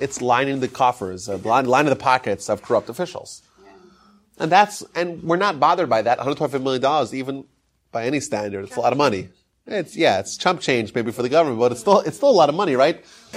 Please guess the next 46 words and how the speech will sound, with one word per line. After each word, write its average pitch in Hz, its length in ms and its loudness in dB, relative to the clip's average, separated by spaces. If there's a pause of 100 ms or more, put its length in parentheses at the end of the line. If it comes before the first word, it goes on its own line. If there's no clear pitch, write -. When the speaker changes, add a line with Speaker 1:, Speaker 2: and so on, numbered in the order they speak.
(120)
Speaker 1:
That 143 120 4
was 151 120 0
one 160 100 4
of 151 60 0
the 139 80 4
lines, 143 320 2
one 135 120 2
of 135 40 -2
the 135 80 2
politicians 131 420 0
said, 110 160 -6
"A 117 60 -2
billion 147 300 0
here, 135 120 2
a 127 60 2
billion 127 260 0
there." 117 240 2
Soon, 120 320 -8
sooner 135 200 -4
or 131 40 2
later, 131 120 4
you 123 40 0
talk 131 160 4
about, 123 200 0
you 127 60 -14
talk 147 120 2
about 135 120 0
real 135 140 4
money. 127 320 0 (380)
So, 156 280 2
but 156 300 4
that's 175 360 0
what 165 180 4
we've 156 200 0
become 156 260 -6
accustomed 147 540 -4
to, 92 240 -8
and, 107 220 -8
and 117 140 -8
Joseph 156 360 2
is 123 140 -10
not 131 200 0
like 127 340 -2
that. 98 240 -6
Jo-, 104 140 -8
Joseph 123 640 0